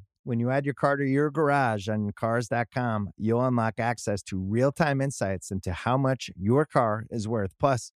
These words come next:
view its historical and projected value to decide when to sell.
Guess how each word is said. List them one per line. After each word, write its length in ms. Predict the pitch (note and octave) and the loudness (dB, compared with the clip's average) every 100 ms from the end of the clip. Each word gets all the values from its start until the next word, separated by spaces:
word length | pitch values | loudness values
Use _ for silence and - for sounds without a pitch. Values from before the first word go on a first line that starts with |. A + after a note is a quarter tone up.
| _ _ _ - | _ _ _ -2
view 160 | A#2+ | 2
its 140 | C3 - | 2 0
historical 540 | G2+ - A#2 C3 B2+ | -4 0 0 0 0
and 140 | G#2+ - | 0 -2
projected 480 | F#2 G#2+ G2 F#2 | -4 -4 -4 -4
value 300 | E2 G2+ A2 | 0 0 0
to 100 | F2+ | -2
decide 500 | E2 E2+ - E2+ F2+ F2 _ _ _ _ _ _ | -4 -6 -4 -4 -4 -8 _ _ _ _ _ _
when 360 | - G2 F2+ - - _ _ _ - | -8 -6 -4 -8 -16 _ _ _ -10
to 120 | G2+ | -8
sell. 400 | - E2 B1+ | -4 -4 -6